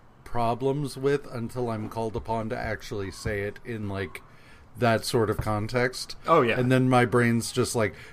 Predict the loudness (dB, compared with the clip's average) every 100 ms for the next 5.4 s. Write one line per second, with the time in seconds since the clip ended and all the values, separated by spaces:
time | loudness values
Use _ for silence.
0 | -2 0 0 2 2 6 6 6 4 2
1 | 0 0 2 2 6 6 6 6 6 10
2 | 10 10 8 6 8 8 10 8 8 6
3 | 6 4 4 2 2 4 2 4 4 6
4 | 6 6 6 8 10 10 8 6 6 10
5 | 12 12 8 4